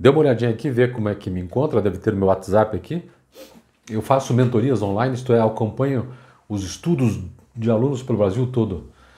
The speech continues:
Ah, e tem sido um trabalho bem, bem bacana. Também, dê um like no vídeo, vou ficar imensamente agradecido, e me propague nas suas redes sociais também. Aqui embaixo tem um botãozinho pra você, é, me adicionar. Tá legal? Muito bem, hoje aqui, é,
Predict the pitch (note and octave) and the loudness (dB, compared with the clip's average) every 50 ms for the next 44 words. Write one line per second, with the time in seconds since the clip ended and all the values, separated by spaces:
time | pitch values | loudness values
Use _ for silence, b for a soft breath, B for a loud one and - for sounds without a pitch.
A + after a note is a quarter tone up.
0 | b b b b b - G#2+ G#2+ G#2+ G#2+ G#2+ G#2 G#2 - A#2+ G#2 - - B2 A2+ | b b b b b -6 -2 0 0 2 2 0 0 0 0 0 2 0 0 2
1 | G#2+ - G#2+ F#2 G2+ G2 G2 F2 G#2 G#2+ A2 G#2+ G2+ F#2+ F2 E2 A2 A2 G2 G#2+ | 4 4 4 6 6 2 2 2 2 0 0 0 0 -4 -2 0 0 2 2 2
2 | G2 - - F2 E2 E2 - B2 A#2 D3 G3+ A3+ A3+ A3+ B B B B B B | 0 0 -4 -10 -10 -6 -4 -2 0 2 0 0 0 -4 B B B B B B
3 | - F#2 A2+ D#3+ E3+ D#3 F#3+ G#3 F#3+ G3 F#3 D#3+ C3+ A#2 C#3+ F#3 F3 E3 F#3 E3+ | -2 2 4 4 4 4 2 2 2 2 2 2 2 2 2 0 0 0 -2 -2
4 | C#3 A2 G#2 A#2+ B2 - - C3+ B2 A#2+ B2+ A#2+ B2+ A#2 A2+ A2 - A2+ A#2 C3+ | -4 -4 -4 -6 -4 0 0 0 2 2 0 0 0 0 0 0 0 0 0 0
5 | C3 A#2+ - - F#3 F#3 F3+ F3+ - C#3+ C#3 D3+ F3 E3+ F3 D#3+ D#3 - D#3+ E3+ | -2 -2 -4 -2 -2 0 0 0 -2 -2 -2 -2 -2 -2 -2 -4 -2 0 0 0
6 | E3 D#3 D3 - C#3 B2 C3+ C#3+ C#3+ D3 - B2 - - D#3 F3 E3+ - E3+ C#3 | 0 -2 -2 -2 0 0 2 0 0 0 0 -2 -2 0 -2 -4 -2 -2 -2 0
7 | D3+ F3 F#3+ E3 D3 - - - D#3 C#3+ D3+ E3+ E3+ - F3+ E3+ D#3+ D#3+ - D#3+ | 0 0 0 -2 -4 -6 -6 -6 -4 0 0 0 0 0 0 0 0 0 2 2
8 | C3+ A#2 B2 D3+ D#3 - B B B B B B B B _ - A2 G#2+ A2 G#2+ | 2 2 2 0 0 -2 B B B B B B B B _ -2 0 2 2 0
9 | - - - C3 C3+ C3 C3 B2+ - - - A#2+ A2+ A#2 A#2 A#2 A#2 A2+ A2+ A2+ | -2 0 0 0 2 2 -2 -4 -8 -12 -8 -4 0 2 2 2 2 2 2 2
10 | G#2+ G#2+ G#2 G#2+ A2+ A#2 A2+ A#2 - - A#2+ G#2 F2+ D2 - b b b b b | 0 0 0 0 0 0 0 -2 0 2 2 2 2 0 -6 b b b b b
11 | - - C#3+ D3 E3 F#3+ A3+ A#3 A#3 - - b b b b b b b b b | -4 0 2 2 4 4 4 2 0 -2 -10 b b b b b b b b b
12 | b b G2+ A2 A3+ B3+ - A#3 E3 C3 G#2 F2 F2 F2+ G#2 C#3+ F3+ F3 E3 C#3+ | b b 2 2 4 4 6 6 6 6 6 4 0 -2 -2 -2 0 2 0 0
13 | - - - E3+ G3 F#3+ F#3+ B B B B B B B - G#2+ | 0 0 -2 -2 -2 -2 -4 B B B B B B B -8 -4